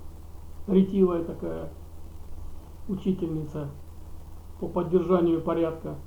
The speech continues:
Вскрыли класс. Дети и учительница тоже стояли на коленях,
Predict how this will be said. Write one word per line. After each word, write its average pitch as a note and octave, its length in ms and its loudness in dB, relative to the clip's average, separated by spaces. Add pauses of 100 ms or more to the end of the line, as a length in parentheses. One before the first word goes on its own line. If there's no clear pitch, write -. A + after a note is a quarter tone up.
(200)
Вскрыли G#3 400 2
класс. A3 340 0 (880)
Дети G3+ 340 2
и - 360 2
учительница E3+ 520 0
тоже G3+ 460 4 (460)
стояли F#3+ 540 4
на D#3+ 160 -2
коленях, G3 540 4